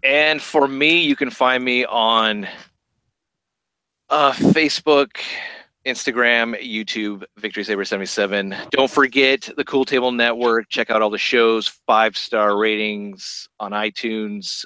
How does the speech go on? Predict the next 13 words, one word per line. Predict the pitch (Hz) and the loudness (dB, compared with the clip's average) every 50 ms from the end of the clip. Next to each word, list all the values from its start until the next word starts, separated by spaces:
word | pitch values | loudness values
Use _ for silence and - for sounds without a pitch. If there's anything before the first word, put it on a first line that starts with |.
| - - | -12 -10
Um, | 92 87 85 85 82 85 82 _ - | -8 -6 -6 -6 -8 -10 -12 _ -6
like | 104 104 110 120 - - | -2 0 0 0 0 -2
and | 113 110 | -6 -6
subscribe. | - 117 101 - - - - - 107 101 101 101 101 104 107 107 _ _ _ _ _ _ _ _ _ _ _ _ _ _ _ - | -4 -4 -4 -4 -4 -6 -2 2 2 4 6 6 4 4 2 -2 _ _ _ _ _ _ _ _ _ _ _ _ _ _ _ -10
Um, | 87 90 90 | -8 -8 -6
it | 80 | -4
helps | 101 95 92 - - | -4 -4 -4 -4 -6
us | 101 90 - 92 | -8 -8 -6 -2
out. | 87 87 87 - _ _ _ - _ _ - _ _ _ _ _ _ _ _ _ - | -2 -2 -2 -2 _ _ _ -20 _ _ -20 _ _ _ _ _ _ _ _ _ -10
And, | 85 82 82 82 82 80 80 - 82 | -10 -8 -6 -6 -8 -8 -8 -6 -4
um, | 80 78 78 78 78 _ _ _ _ _ _ _ _ _ _ _ - | -4 -4 -4 -6 -10 _ _ _ _ _ _ _ _ _ _ _ -2
don't | 117 113 104 | 0 0 0
forget | - 113 117 101 113 110 104 | 2 -2 0 2 2 0 0